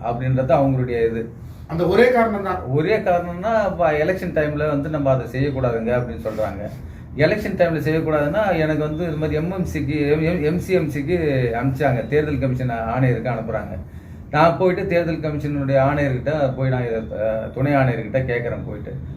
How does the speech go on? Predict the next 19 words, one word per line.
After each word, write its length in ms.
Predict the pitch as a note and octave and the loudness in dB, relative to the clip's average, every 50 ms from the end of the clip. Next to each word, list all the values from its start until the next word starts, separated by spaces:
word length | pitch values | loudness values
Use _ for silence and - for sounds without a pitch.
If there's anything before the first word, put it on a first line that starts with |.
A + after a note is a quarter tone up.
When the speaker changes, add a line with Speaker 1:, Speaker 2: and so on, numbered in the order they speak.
| - - | -10 -2
Speaker 1:
எம் 220 | B2+ C3 C#3+ C#3+ | 0 2 2 2
சி 340 | C3 - D3 C#3 C3 C3 B2+ | 0 -2 -2 0 0 2 2
எம் 180 | A#2+ A#2+ A#2 A2 | 0 0 -2 -4
சி 180 | - A#2+ A#2+ | -6 -6 -8
டிபார்ட்மெண்ட்ல 580 | A2+ - A#2 - - G#2 - A2+ A2 G#2+ G#2+ G2+ | -6 -6 -6 -2 -2 -2 -2 -2 -4 -4 -4 -4
கேட்குறேன். 200 | G#2+ A2 G#2+ - | -2 -2 -2 -2
அவர் 180 | G#2+ G#2 A2+ B2 | 0 0 0 0
என்ன 160 | B2+ C#3 D3 | 0 0 -2
சொல்றாரு, 360 | C3 C3+ C3 B2 B2+ B2+ C#3 | 0 -2 0 0 2 0 0
"இது 320 | D3+ C#3 B2 B2 B2 B2 | 0 0 0 0 0 0
எங்க 320 | B2 A#2+ B2+ C3+ C3 C3+ C3+ | 0 0 2 2 2 2 2
நாங்க 340 | C3 C3 B2+ B2 A#2+ B2 B2+ | 2 2 2 2 0 0 -2
சர்டிஃபிகேஷன் 480 | B2+ C#3 C3+ C#3 C#3 B2+ B2+ B2 A#2+ | -2 -4 -4 -2 -2 -2 -2 -2 -4
பண்ண 180 | A#2+ A#2+ B2 A#2+ | -4 -4 -4 -4
வேண்டிய 220 | A#2 A2+ A2+ A2+ | -4 -4 -2 -2
அவசியம் 320 | A2+ A#2 A2+ - A#2+ A2+ G#2+ | -2 -2 -4 -4 -4 -4 -2
இல்ல. 320 | G#2+ G#2+ A2 G#2+ - - - - - - - - - - - | 0 0 0 0 0 -4 -8 -12 -14 -12 -12 -12 -12 -10 -6
நாங்க 380 | - A#2 B2+ D3 E3 E3+ E3 | -2 2 4 4 4 4 2
வந்து 500 | D#3+ D3+ D#3 D#3 F3 F#3+ G3+ G#3+ A3+ A3 | 0 0 0 0 -2 -2 0 -2 -2 -2